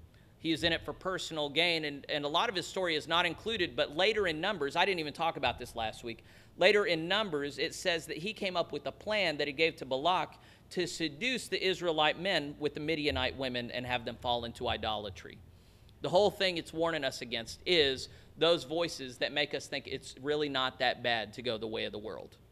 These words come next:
Balaam's error is that worldliness is okay.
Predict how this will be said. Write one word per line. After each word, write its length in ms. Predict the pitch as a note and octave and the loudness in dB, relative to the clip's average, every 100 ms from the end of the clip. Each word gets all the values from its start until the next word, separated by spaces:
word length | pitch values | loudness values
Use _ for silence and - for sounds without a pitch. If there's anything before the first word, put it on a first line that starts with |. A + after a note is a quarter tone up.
| - - - - - - - | -20 -20 -20 -20 -20 -20 -18
Balaam's 500 | - D3 E3+ F3 D#3+ | 4 8 8 8 4
error 340 | D#3 C#3+ C#3 C3 | 4 4 4 0
is 200 | B2 A2+ | -2 0
that 200 | B2 A2+ | 0 0
worldliness 760 | B2 B2+ B2 A#2+ A2+ A2 - - - - | 0 0 -2 -4 -4 -8 -12 -18 -20 -10
is 400 | B2 A#2+ A2 - - - | -4 -4 -4 -10 -12 -4
okay. 420 | C#3 - A3 - | -2 0 0 -2